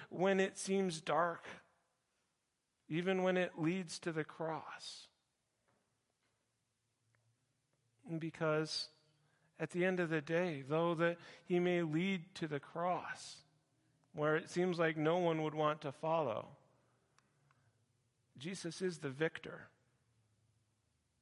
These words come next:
And before the logo became R C A,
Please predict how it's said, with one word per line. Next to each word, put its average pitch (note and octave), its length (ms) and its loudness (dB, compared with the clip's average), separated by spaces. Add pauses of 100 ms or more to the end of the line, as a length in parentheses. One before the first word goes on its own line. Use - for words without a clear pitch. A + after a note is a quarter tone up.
(1000)
And C#3 180 -4
before F#3 540 4
the D#3+ 380 4 (440)
logo E3+ 480 4
became E3 480 0
R E3+ 240 4
C D3 380 2
A, C3+ 420 2